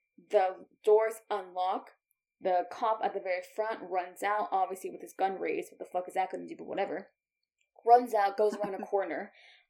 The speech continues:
Speaker 1: Brianna's door opens by itself because she's still handcuffed. She gets out, walks towards where she hears the cop that had just ran away struggling, goes there, sees him being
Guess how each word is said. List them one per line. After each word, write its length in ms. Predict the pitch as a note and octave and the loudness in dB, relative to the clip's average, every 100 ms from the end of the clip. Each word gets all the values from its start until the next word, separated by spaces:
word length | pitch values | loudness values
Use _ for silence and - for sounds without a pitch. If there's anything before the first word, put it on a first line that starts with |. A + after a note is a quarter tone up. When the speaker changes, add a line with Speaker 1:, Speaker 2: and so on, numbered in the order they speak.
| _ - | _ 2
Speaker 1:
Brianna's 440 | A#3 A#3 B3+ B3+ | 4 2 0 0
door 220 | G#3+ G#3 G#3+ | 2 4 6
opens 340 | G#3 G3+ G3+ | 6 4 -4
by 140 | F#3+ | -2
itself 480 | F3 - - F#3+ - - | -2 -4 0 0 0 -8
because 200 | - G#3 | -14 -12
she's 180 | G3 - | -10 -2
still 180 | B3 B3 | 0 0
handcuffed. 600 | B3+ A#3 - - - _ _ _ _ _ | -2 -4 -6 -10 -10 _ _ _ _ _
She 180 | - G3 | -18 -2
gets 340 | B3 C#4 - | 2 2 2
out, 360 | G#3 F#3+ G#3+ - _ _ _ _ | -2 0 -2 -4 _ _ _ _
walks 380 | F#3 G#3 A3 - - | -2 0 0 -10 -4
towards 300 | G#3+ G#3 G3+ | -2 -2 -2
where 220 | F#3+ F#3 | -4 -4
she 240 | - F#3 | -8 -12
hears 640 | F#3+ - A3+ A3 F#3+ F#3+ - | -16 -12 -6 -4 -4 -8 -8
the 80 | F#3+ - | -8 -6
cop 260 | G#3 G3 - | -2 -2 -2
that 120 | F3+ | -4
had 180 | - F3 | -4 -6
just 280 | F#3 F#3 - | -4 -6 -6
ran 160 | F3 F3 | -6 -6
away 260 | E3+ D3+ | -4 -4
struggling, 760 | D#3+ - G#3+ A3 F#3+ C#3+ D#3+ F#3 _ _ _ _ - | -4 2 4 6 4 -2 -8 -12 _ _ _ _ 2
goes 380 | A3 A#3+ - - - | 4 4 2 -6 2
there, 420 | G3+ F#3 F#3 F#3 _ _ | 4 4 0 -4 _ _
sees 460 | - - C4 C#4 - | -14 -8 -6 -6 -6
him 280 | C#4 A#3 G#3 | -6 -6 -6
being 460 | A3+ G#3+ G3+ F#3+ | -6 -4 -6 -6